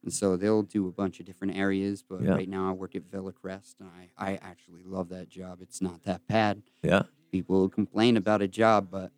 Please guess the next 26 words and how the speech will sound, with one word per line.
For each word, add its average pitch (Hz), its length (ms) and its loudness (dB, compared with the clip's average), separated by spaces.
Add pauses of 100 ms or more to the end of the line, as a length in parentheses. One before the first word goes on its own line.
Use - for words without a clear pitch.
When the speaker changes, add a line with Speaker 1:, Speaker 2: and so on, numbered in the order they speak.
Speaker 1:
as 98 180 -12
long 104 220 4
as 104 140 0
you 101 80 0
have 110 200 4
one, 98 200 0 (400)
I 92 60 -12
mean, 95 280 -6 (160)
in 98 80 -6
my 104 200 2
opinion. 92 440 -10 (580)
Speaker 2:
There 85 200 6
you 90 140 8
go. 110 260 4 (160)
There 85 160 4
you 90 60 6
Speaker 1:
Each 87 80 2
Speaker 2:
go. 101 80 2
Speaker 1:
their 98 260 0
Speaker 2:
You, 104 80 -2
Speaker 1:
own. 95 200 0
Speaker 2:
you 80 120 0
gotta 104 220 6
love 117 280 6
your 120 140 8
work. 95 420 4